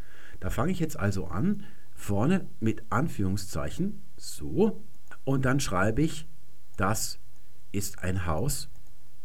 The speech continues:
Dann werden diese Anführungszeichen geschlossen und dann kommt, „sagte er“. Und jetzt kommt hier noch ein Komma rein. Wenn das jetzt alles ist, was gesagt wird, dann endet dieser Satz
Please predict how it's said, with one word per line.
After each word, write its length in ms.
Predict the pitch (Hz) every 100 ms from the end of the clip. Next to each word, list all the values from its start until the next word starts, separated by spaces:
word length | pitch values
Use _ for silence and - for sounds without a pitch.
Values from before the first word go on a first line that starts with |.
| - - -
Dann 340 | - 92 87 90 - - - - -
werden 320 | 98 107 156
diese 300 | 127 117 -
Anführungszeichen 880 | 135 - 120 107 - 87 92 101 92
geschlossen 680 | 87 90 82 - 185 196 - - -
und 240 | - 117 123
dann 220 | 143 202
kommt, 300 | 160 175 170
„sagte 420 | 104 107 135 107
er“. 320 | - 78 - - - - - - - - - -
Und 160 | 117 113
jetzt 260 | 135 -
kommt 220 | 151 156
hier 200 | 147 131
noch 280 | 117 101 101 - - - -
ein 260 | - 101 104
Komma 360 | - 107 120 104
rein. 400 | 78 65 - - - - -
Wenn 140 | - 123
das 220 | 143 -
jetzt 160 | 165 -
alles 320 | 147 214 151
ist, 160 | 123
was 160 | 107 -
gesagt 440 | 104 87 76 -
wird, 260 | 92 135 - -
dann 140 | 98
endet 680 | 98 95 127 143 143 - -
dieser 560 | 104 143 131 139 135 131
Satz 520 | - 101 92 95 -